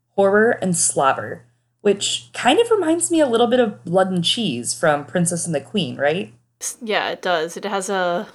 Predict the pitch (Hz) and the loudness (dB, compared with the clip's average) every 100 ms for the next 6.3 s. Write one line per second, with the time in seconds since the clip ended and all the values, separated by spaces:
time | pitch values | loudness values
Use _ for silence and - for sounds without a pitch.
0 | _ _ _ _ _ - 277 269 247 - | _ _ _ _ _ -4 -4 -4 -10 -10
1 | 214 226 247 262 254 247 247 - 277 202 | -6 2 4 4 2 0 0 -4 -4 -2
2 | 190 185 180 170 180 202 _ _ _ _ | -4 -6 -6 -4 -4 -10 _ _ _ _
3 | _ _ - 254 285 220 247 240 220 185 | _ _ 2 4 4 0 0 0 2 2
4 | 190 185 185 - 185 180 175 180 175 170 | 2 0 -2 2 2 2 0 2 4 4
5 | 170 - 139 - 135 143 131 120 120 135 | 0 -2 -2 -2 -6 -2 0 0 -2 -2
6 | 127 131 | -2 -2